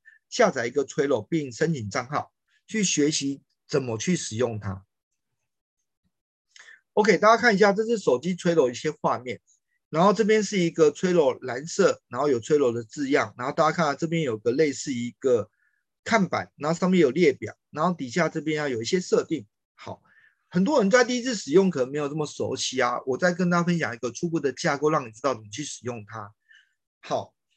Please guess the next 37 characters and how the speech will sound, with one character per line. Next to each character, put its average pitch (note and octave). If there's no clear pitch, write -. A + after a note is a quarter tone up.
Trello C#4+
比 A#2+
较 D#3+
特 G#3
别， C#3
就 F3+
是 E3
它 G#3
符 C3+
合 D3
我 C#3+
们 B2
在 D#3+
数 D#3+
位 D#3
工 D3+
具 D#3
使 -
用 C3
过 C#3
程 A#2
中， A#2+
它 G#3
有 E3+
手 C#3
机 F3+
版， D3
它 F3+
有 D#3+
平 D#3
板 D#3+
版， -
它 E3+
有 D#3
网 C3
页 E3
版， -